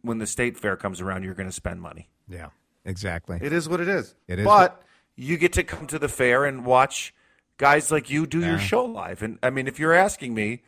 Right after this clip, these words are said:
Speaker 2: Right.
Speaker 1: if eighteen dollars a ticket is worth it to come watch you live, I would, I would absolutely say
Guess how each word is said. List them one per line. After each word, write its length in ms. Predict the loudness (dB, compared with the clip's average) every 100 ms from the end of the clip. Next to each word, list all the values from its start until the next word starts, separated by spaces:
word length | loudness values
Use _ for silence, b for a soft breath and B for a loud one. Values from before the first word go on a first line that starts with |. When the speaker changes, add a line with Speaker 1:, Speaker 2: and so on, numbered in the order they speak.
| b -16
Speaker 2:
Right. 200 | -12 -4
Speaker 1:
if 160 | 2
eighteen 440 | 2 2 -2 -4 2
dollars 480 | 2 4 0 -4
a 40 | -8
ticket 360 | -4 -4 -4
is 120 | -6 -4
worth 280 | -4 -4
it 100 | -8 -8
to 80 |
come 200 | -6 -6
watch 260 | -4 -4 -6
you 100 | -4
live, 300 | 0 2 0
I 120 | -2
would, 240 | -6 -8 -12
I 60 | -8
would 160 | -6
absolutely 400 | -6 -8 -10 -12 -12
say 300 | -8 -8